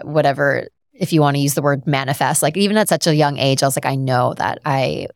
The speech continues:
am gonna go see Australia." I wanted to go see it. And the Mary-Kate and Ashley movie, Our Lips, Are Sealed, definitely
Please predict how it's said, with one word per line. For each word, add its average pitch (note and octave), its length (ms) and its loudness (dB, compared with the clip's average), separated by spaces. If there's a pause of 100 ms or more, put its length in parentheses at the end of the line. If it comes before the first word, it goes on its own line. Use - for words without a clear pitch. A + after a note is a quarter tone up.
(220)
am E3 100 0
gonna C#3+ 220 0
go C#3+ 120 2
see D3 220 -2
Australia." F#3+ 400 4
I C3 140 2
wanted C#3+ 260 0
to D#3+ 60 -6
go D#3 80 -2
see G3 200 0
it. E3+ 80 4
And D3+ 220 0
the D3+ 80 4
Mary-Kate D#3 460 2
and D#3+ 100 0
Ashley G3 300 0
movie, E3 360 2
Our D3 120 4
Lips, C#3+ 180 -2
Are C#3+ 80 2
Sealed, C#3+ 320 2
definitely C#3+ 680 0